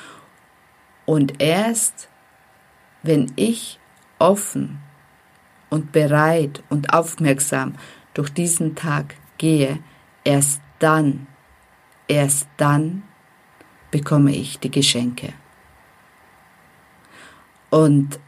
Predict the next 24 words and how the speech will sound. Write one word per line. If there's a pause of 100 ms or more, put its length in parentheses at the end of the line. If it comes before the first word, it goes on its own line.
(400)
auch
bei
den
Geschenken,
ich
meine,
jetzt
ist
ja
Weihnachten, (300)
vermeintlich (120)
schlechte
Geschenke
oder
schlech-,
äh,
oder
Geschenke,
die
man (400)
quasi
nicht
brauchen
kann.